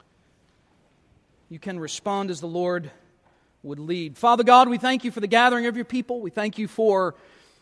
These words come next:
uh, the clarity of Your word. We thank You for the work of salvation. Father, we, we thank You that You provide us with all that we need for life and godliness, and that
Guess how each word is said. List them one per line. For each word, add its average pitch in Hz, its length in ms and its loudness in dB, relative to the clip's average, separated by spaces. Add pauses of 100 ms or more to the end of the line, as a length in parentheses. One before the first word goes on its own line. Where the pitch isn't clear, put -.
(160)
uh, 123 60 -18
the 147 80 -18
clarity 226 580 6
of 202 100 0
Your 170 120 -6
word. 208 520 2 (840)
We 127 100 -14
thank 196 240 -6
You 185 60 -12
for 214 80 -10
the 190 80 -4
work 185 320 -4
of 175 120 -10
salvation. 180 840 -4 (1160)
Father, 196 300 0
we, 185 380 -4
we 170 120 -10
thank 208 280 -6
You 185 80 -8
that 165 180 -10
You 208 100 -6
provide 202 440 2
us 175 180 -4
with 175 80 -12
all 208 240 6
that 247 120 0
we 247 120 0
need 240 320 2
for 196 100 -8
life 208 340 2
and 208 120 -6
godliness, 202 560 0
and 180 120 -8
that 196 180 -2